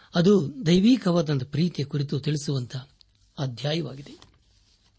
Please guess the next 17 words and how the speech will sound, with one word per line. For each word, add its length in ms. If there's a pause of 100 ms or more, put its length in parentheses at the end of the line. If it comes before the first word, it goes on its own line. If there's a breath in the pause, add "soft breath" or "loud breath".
(180)
ಈಗ 160
ನಾವು 340 (1040)
ವಿಶ್ವಾಸಿಯ 580
ಜೀವಿತದ 480
ಹೋರಾಟದ 560
ಕುರಿತು 380
ತಿಳ್ಕೊಳ್ಳೋಣ. 480 (1800)
ಇಬ್ರಿಯರು 420
ಬರೆದ 220
ಪತ್ರಿಕೆ 520 (1000)
ಹನ್ನೆರಡನೇ 480
ಅಧ್ಯಾಯ 440 (1200)
ಪ್ರಾರಂಭದ 500
ಎರಡು 420
ವಚನಗಳಲ್ಲಿ 840 (300)
ಹೀಗೆ 260
ಓದುತ್ತೇವೆ. 600